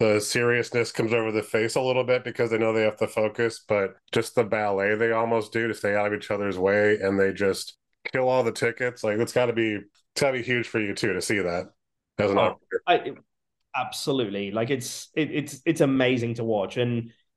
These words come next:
Speaker 2: you know, we've, we've always tried to go for kind of fairly high volume spaces. That's what we do. We do weird at scale. Like, you walk into the bar and they're pumping out drinks, and they're, like,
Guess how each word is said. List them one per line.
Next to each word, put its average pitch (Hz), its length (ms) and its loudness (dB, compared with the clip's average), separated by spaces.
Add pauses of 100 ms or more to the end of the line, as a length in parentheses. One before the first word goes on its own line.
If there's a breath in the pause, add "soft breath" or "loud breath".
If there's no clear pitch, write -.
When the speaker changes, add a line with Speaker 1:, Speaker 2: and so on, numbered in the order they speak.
(180)
Speaker 2:
you - 60 -4
know, 123 120 4
we've, 151 400 0
we've 160 200 0
always 160 560 2
tried 147 420 0
to 135 60 -6
go 123 240 2
for 117 100 -10
kind 123 180 -4
of 117 80 -6
fairly 123 400 -2
high 120 140 0
volume 117 420 0
spaces. 113 460 -4
That's 123 240 -4
what 127 160 -4
we 110 100 -4
do. 123 300 0
We 113 80 -2
do 113 320 0 (200)
weird 120 280 2
at 110 100 -2
scale. 135 360 2
Like, 113 200 0 (760)
you 269 80 -4
walk 254 200 0
into - 140 -8
the 139 80 -10
bar 170 200 2
and 147 80 2
they're 220 200 0
pumping 151 500 0
out 107 180 -4
drinks, 101 420 -4
and 123 120 -2
they're, 123 160 4
like, 123 260 2